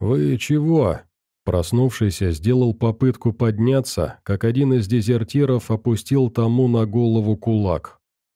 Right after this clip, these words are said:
Раздался звук сильного удара, и лежащий мужик ткнулся головой в свою плоскую подушку. Бывшие тюремщики вместе с Веником быстро поднялись наверх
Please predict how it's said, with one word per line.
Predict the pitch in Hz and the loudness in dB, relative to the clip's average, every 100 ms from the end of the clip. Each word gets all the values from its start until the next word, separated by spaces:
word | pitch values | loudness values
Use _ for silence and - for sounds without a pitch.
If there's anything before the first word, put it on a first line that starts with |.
| _ _ - | _ _ -4
Раздался | 82 95 95 143 147 - 127 | 0 0 2 0 0 0 0
звук | 101 104 139 - - | 0 0 -2 -2 -12
сильного | - 135 127 123 117 - | -4 0 0 0 0 -2
удара, | 120 113 139 120 80 - _ | -2 0 0 0 -2 -6 _
и | - | -4
лежащий | 90 101 135 135 - 131 | -2 0 0 0 0 0
мужик | 127 127 110 151 - | 2 0 2 0 -2
ткнулся | - 123 139 147 120 123 | -4 0 2 0 0 -2
головой | 107 113 113 117 143 | 0 2 2 2 0
в | 117 | 0
свою | - 110 123 123 | -2 0 2 0
плоскую | 123 123 113 - 117 110 | 0 0 -2 0 -2 0
подушку. | 117 113 107 92 - 85 71 - _ _ _ _ _ _ - | -2 0 -2 -4 -6 -6 -6 -10 _ _ _ _ _ _ -8
Бывшие | 80 131 127 - 131 | -2 0 0 0 0
тюремщики | - 131 139 143 127 110 98 | 2 2 2 0 -2 -4 -2
вместе | 87 113 139 - 117 | -2 0 0 0 -2
с | - | -2
Веником | 113 135 135 131 113 101 | -2 0 0 0 -2 0
быстро | 135 139 131 120 | 0 -2 -2 -2
поднялись | 123 110 113 117 123 - | 0 0 0 2 0 0
наверх | 95 95 110 127 - | -2 0 0 -2 -4